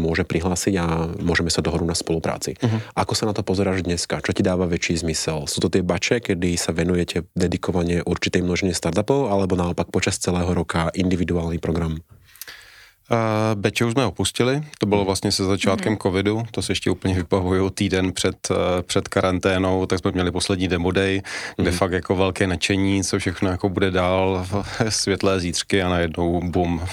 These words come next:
Speaker 2: eh, sekira, takže to,
Speaker 1: Mhm.
Speaker 2: to bylo hodně tvrdé. Eh, v-,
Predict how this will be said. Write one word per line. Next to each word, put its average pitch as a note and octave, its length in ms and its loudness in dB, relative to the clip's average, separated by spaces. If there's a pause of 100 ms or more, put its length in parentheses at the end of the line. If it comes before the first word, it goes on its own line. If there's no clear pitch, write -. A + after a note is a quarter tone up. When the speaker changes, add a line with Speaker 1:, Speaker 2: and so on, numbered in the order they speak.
Speaker 2:
eh, F#2 160 0
sekira, D#2+ 440 -4
takže - 320 0
to, F2 160 0
Speaker 1:
Mhm. F#2 120 -2 (120)
Speaker 2:
to G#2 100 0
bylo F2 260 0
hodně E2 220 -2
tvrdé. E2 300 0
Eh, - 480 -4 (800)
v-, - 100 -14